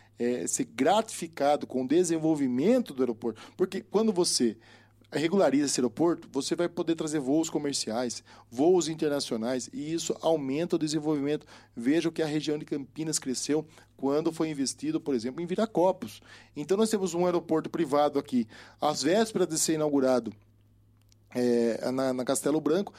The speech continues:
e nosso aeroporto, regido pelo daesp, infelizmente sempre fica pra segundo plano.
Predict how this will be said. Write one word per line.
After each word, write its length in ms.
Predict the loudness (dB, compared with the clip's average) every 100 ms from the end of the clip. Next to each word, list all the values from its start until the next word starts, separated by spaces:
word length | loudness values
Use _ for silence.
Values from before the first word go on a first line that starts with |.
| -20 -6
e 120 | 0
nosso 380 | 4 6 4 4
aeroporto, 560 | 2 2 2 2 2 -4 -18
regido 380 | -4 -2 0 -4
pelo 240 | -2 0 2
daesp, 720 | 4 4 4 4 2 -4 -10 -12 _
infelizmente 680 | -2 0 0 -2 -2 -2 -2
sempre 240 | -2 -2 -4
fica 260 | -4 -4
pra 120 | -2 -2
segundo 340 | -2 0 -2
plano. 400 | 0 0 0